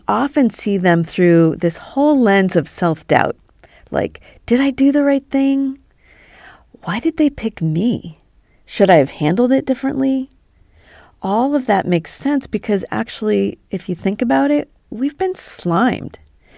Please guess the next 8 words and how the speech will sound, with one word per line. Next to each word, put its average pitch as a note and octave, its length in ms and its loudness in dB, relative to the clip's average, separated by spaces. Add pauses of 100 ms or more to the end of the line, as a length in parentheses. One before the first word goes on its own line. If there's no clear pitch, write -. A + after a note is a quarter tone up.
(340)
When A#3 220 4
you G4+ 120 4
finally G3+ 500 4
do G3 460 4
identify A3 440 2
a G#3+ 280 2
success G#3+ 460 -4
story, G#3+ 440 0